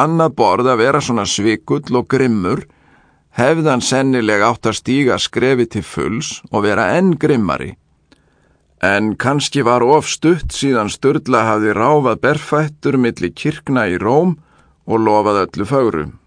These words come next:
Gissur taldi sig auðvitað óbundinn af því sem hann hafði verið þvingaður til að lofa. Hann fór beint og gerði bandalag við Kolbein unga, forsprakka Ásbirninga.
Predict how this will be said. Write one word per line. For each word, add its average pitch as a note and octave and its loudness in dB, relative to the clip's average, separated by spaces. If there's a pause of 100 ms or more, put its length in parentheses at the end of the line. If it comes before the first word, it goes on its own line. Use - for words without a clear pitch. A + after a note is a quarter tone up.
(1900)
Gissur A#2 0
taldi B2+ 0
sig A2+ 4
auðvitað A#2+ 4
óbundinn D3+ 2
af G#2+ -2
því C#3 2
sem B2 0
hann A2+ 0
hafði A#2 2
verið A2 -4
þvingaður C3 0
til B2+ 0
að D3 2
lofa. D3+ 2 (840)
Hann D3 0
fór G2+ 0 (120)
beint F3+ 2
og C#3+ 0
gerði C3 2
bandalag D3+ 2
við F#2 -2
Kolbein D3+ 0
unga, B2 0 (460)
forsprakka A2 0
Ásbirninga. F#2+ -2